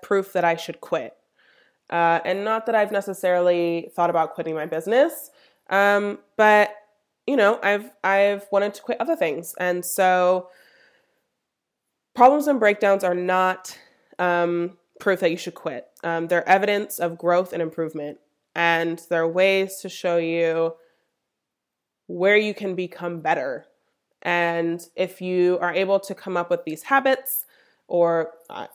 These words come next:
I call them habits, they're questions, um, or little exercises to combat those blocks that you have, um, it really can help you use failure as a resource.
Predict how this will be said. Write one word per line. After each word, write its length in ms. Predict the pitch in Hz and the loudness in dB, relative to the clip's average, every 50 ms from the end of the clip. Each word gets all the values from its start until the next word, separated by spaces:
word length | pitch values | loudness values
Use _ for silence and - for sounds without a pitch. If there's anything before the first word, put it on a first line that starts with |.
| - | -2
I 140 | 170 180 208 | 0 2 2
call 180 | 208 233 214 214 | 4 4 4 4
them 80 | 208 | 2
habits, 480 | 208 190 180 180 180 180 170 175 - - | 2 2 2 4 4 2 0 -2 -4 -4
they're 140 | - 170 165 | -4 -4 -4
questions, 760 | - - 165 160 - - 165 156 156 156 156 165 165 - - - | -4 -4 -4 -4 -6 -8 -8 -8 -6 -8 -10 -10 -14 -12 -8 -4
um, 420 | 170 170 165 165 165 165 165 165 165 | -4 -2 -2 -2 -4 -4 -6 -6 -4
or 200 | - 175 151 165 | -4 -4 -2 -2
little 220 | 170 170 170 165 - | -2 -2 -2 -2 -2
exercises 800 | 165 175 170 - 170 165 - 165 160 160 160 170 165 165 165 - | -4 -4 -4 -6 -10 -6 -4 -4 -4 -2 -4 -6 -8 -8 -10 -14
to 560 | - - - - 196 175 170 170 170 170 170 170 - - - _ _ _ _ _ _ _ _ _ _ _ _ - | -18 -14 -8 -4 -2 0 0 2 2 0 0 -2 -4 -12 -20 _ _ _ _ _ _ _ _ _ _ _ _ -12
combat 760 | - 208 196 185 175 165 165 165 175 190 196 - - - - - _ _ _ _ _ - | -6 -4 -4 -2 0 2 4 6 6 6 6 4 0 -12 -20 -20 _ _ _ _ _ -16
those 640 | 160 160 180 170 170 170 165 165 165 165 165 - | -6 -2 0 2 2 4 4 4 4 2 0 -6
blocks 520 | - 165 165 165 165 165 170 - - - | -10 -6 0 4 4 6 4 4 2 -4
that 120 | - - - | -8 -6 -4
you 140 | 240 254 262 | -4 -4 -4
have, 480 | 254 262 254 262 269 285 294 302 302 - _ _ _ _ _ _ _ _ _ - | -4 -4 -2 -2 0 0 0 -2 -4 -8 _ _ _ _ _ _ _ _ _ -6
um, 280 | 175 180 180 180 180 175 - | -2 0 0 0 0 0 0
it 120 | 208 - - | -2 -2 -2
really 840 | 175 175 180 180 190 202 202 214 220 220 220 220 220 220 226 226 226 | -6 -10 -10 -4 0 2 4 4 4 6 6 6 6 4 4 2 0
can 200 | 220 - - 214 | -4 -8 -10 -10
help 260 | 190 185 190 180 - | -6 -6 -6 -6 -6
you 80 | 196 185 | -6 -8
use 380 | 175 165 170 170 175 170 - - | -8 -4 -2 -2 -2 -4 -6 -4
failure 480 | - 175 160 160 170 180 196 202 202 - | -2 0 0 0 0 0 0 0 0 -2
as 200 | - 170 160 170 | -2 -4 -4 -4
a 80 | 165 | -6
resource. 840 | 151 156 151 151 - - - - 104 180 170 - - - - - | -6 -8 -10 -10 -12 -12 -12 -10 -10 -12 -12 -14 -16 -16 -16 -18